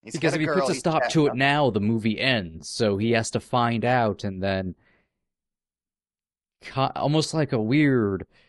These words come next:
Speaker 2: like, uh, meet cute romance thing. Like, oh, they, they, they keep getting pulled apart for some reason, and he doesn't able, he's not able to s-, stop Chucky. It's really weird.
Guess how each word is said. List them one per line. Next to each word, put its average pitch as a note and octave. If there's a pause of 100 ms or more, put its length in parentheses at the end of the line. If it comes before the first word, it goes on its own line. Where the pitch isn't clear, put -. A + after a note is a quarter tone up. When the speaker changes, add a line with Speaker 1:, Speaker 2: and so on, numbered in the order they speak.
(480)
Speaker 2:
like, G#2+
uh, F#2+
meet A2
cute D3
romance A2+
thing. G#2
Like, F2+
oh, A2+
they, G#2
they, G#2+
they G#2
keep C#3+
getting C3
pulled C3+
apart - (360)
for -
some A2+
reason, F#2+
and F2
he G#2
doesn't A#2
able, A#2
he's G2+
not A#2
able G#2+
to G2+
s-, -
stop -
Chucky. G2
It's -
really G#2+
weird. F2